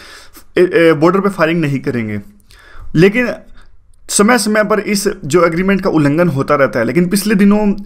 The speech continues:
ए, इस इंसिडेंट्स में काफ़ी उछाल आया है। देखिए, आप देख सकते हैं दो हज़ार बारह, ग्यारह, दस में कितने कितने इंसिडेंट्स, नाइंटी थ्री, फिफ्टी वन और फ़ोर्टी फ़ोर, आगे भी हम डिस्कस करेंगे। देखिए, अब दो हज़ार तीन के बाद में हुआ क्या, जब वहाँ पे सीज फायर एग्रीमेंट साइन हो गया था,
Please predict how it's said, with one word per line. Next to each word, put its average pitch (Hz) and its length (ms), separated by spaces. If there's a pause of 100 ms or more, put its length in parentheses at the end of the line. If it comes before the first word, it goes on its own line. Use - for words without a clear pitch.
(200)
ए, 123 160
इस 202 180
इंसिडेंट्स 185 480
में 190 100
काफ़ी 175 220
उछाल 147 400
आया 127 280
है। 117 100 (260)
देखिए, 170 240
आप 160 60
देख 165 160
सकते 147 280
हैं 135 280 (400)
दो 147 80
हज़ार 160 180
बारह, 156 300
ग्यारह, 147 240
दस 147 240
में 151 120
कितने 156 200
कितने 147 220
इंसिडेंट्स, 139 500 (140)
नाइंटी 147 240
थ्री, 156 240
फिफ्टी 151 260
वन 147 200
और 135 100
फ़ोर्टी 135 260
फ़ोर, 131 180
आगे 156 200
भी 196 100
हम 190 100
डिस्कस 160 300
करेंगे। 120 360 (840)
देखिए, 180 380 (480)
अब 202 320
दो 190 300
हज़ार 208 180
तीन 208 220
के 214 80
बाद 196 180
में 196 60
हुआ 185 240
क्या, 190 160
जब 165 540
वहाँ 151 180
पे 175 120
सीज 180 320
फायर 180 220
एग्रीमेंट 170 340
साइन 160 220
हो 151 200
गया 151 200
था, 139 320